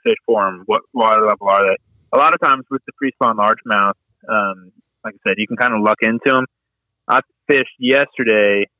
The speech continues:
on, um, one of our small, uh, we just call 'em county lakes, um,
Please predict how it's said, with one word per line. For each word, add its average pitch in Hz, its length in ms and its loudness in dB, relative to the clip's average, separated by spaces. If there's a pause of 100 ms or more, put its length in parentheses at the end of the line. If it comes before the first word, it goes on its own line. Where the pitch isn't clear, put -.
(120)
on, 107 280 0
um, 92 500 -2
one 117 180 0
of 107 100 0
our 104 240 2
small, 104 500 0 (640)
uh, 98 400 -2
we 123 160 -2
just 127 160 -10
call - 120 0
'em 90 140 -10
county 110 240 2
lakes, 98 380 0 (560)
um, 101 400 0